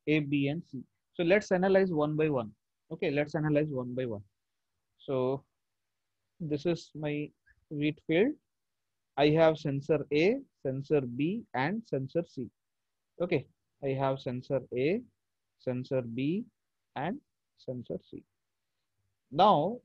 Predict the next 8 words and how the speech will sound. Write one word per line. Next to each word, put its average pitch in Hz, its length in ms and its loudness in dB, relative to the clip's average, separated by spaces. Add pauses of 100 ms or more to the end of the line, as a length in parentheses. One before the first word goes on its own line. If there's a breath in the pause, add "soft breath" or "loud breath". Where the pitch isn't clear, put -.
(200)
if 202 180 2 (160)
any 208 260 4
part 208 360 8
of 202 180 6
the 208 100 2
field 202 420 4 (520)
gets 170 280 4
dry, 147 360 4